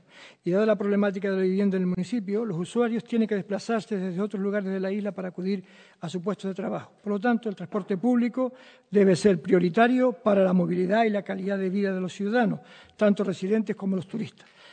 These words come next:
Las deficiencias actuales, que afectan tanto a unos como a otros, principalmente en horarios de entrada y salida a los hoteles,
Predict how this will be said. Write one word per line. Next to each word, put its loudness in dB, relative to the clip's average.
Las -4
deficiencias 2
actuales, 0
que -10
afectan -4
tanto -2
a 0
unos 0
como -4
a -4
otros, -4
principalmente 2
en 4
horarios 4
de -4
entrada -2
y -2
salida -2
a -6
los 0
hoteles, -2